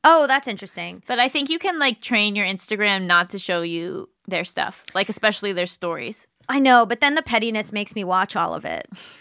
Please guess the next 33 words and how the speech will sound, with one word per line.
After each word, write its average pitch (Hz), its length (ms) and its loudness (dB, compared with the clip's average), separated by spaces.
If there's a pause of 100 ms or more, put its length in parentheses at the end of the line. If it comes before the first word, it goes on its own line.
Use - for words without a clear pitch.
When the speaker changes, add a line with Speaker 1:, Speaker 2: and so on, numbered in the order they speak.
Speaker 2:
So 285 140 4
that, 285 300 4
okay, 226 220 -2
so 226 300 0
Speaker 1:
<laughs> 427 360 0
Speaker 2:
this 339 200 2
is 370 160 2
a 294 200 0
very 285 380 2
clear 254 400 0
thing 247 260 0
of 196 160 -6
something, 220 440 -4
an 226 100 -6
action 247 440 2
you 208 80 -6
can 226 140 -6
take 208 320 0
and 185 180 -6
stop 185 360 2
doing. - 300 -10
So 262 120 0
I, - 240 4
this 240 240 -6
is 370 80 -4
something 262 220 -4
I 196 60 2
actually 196 240 -4
really 180 160 -4
believe 175 220 -6
in, 170 100 -6
is, 170 160 -6
like, 175 260 0